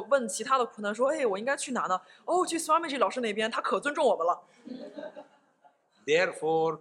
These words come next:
Speaker 2: when you disrespect the miseries, second misery will not come to you.
Speaker 1: 所以当你不尊重，呃，痛苦的时候，第二个痛苦就不会再来到你身上。
Speaker 2: And when you become miserable, more and more misery will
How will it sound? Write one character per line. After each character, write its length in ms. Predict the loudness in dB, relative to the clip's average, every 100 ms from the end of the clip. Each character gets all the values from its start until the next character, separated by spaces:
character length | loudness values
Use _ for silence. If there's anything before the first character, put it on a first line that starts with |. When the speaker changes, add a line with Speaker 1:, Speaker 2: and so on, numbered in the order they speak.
| -12 _ _ -4
Speaker 2:
when 240 | -2 -2
you 340 | 0 2 2 0
disrespect 760 | -2 -2 -4 -4 -2 -2 -2
the 80 | -2
miseries, 640 | 0 2 2 2 0 -4 -12 _ _
second 380 | -4 -2 0 -2
misery 300 | -2 -2 -2
will 180 | -4 -4
not 220 | -4 -6 -8
come 160 | -12
to 120 | -14
you. 120 | -20 -20 -14
Speaker 1:
所 140 | -4 -2
以 100 | 2
当 180 | 2
你 60 | 2
不 260 | -2 0 0
尊 320 | 0 -2 0
重， 340 | 2 2 0 -14 _ _
呃， 280 | -4 -2 0
痛 180 | 0 -2
苦 140 | -6
的 80 | -8
时 120 | -4
候， 180 | -2 -2
第 120 | 2
二 140 | 2
个 80 | 2
痛 180 | -4 -8
苦 80 | -8
就 100 | -10
不 140 | -4
会 140 | -2 0
再 120 | 2
来 120 | 0
到 120 | -2
你 60 | -4
身 160 | -10
上。 120 | -12 -14 _ -10
Speaker 2:
And 180 | -8 -6
when 220 | -4 -2
you 180 | -2 -4
become 320 | -4 -4 -4
miserable, 500 | -4 -2 -2 -4 -8 -6
more 240 | -4 -2
and 140 | -2 -4
more 240 | -6 -6
misery 320 | -8 -12 -14
will 200 | -18 -20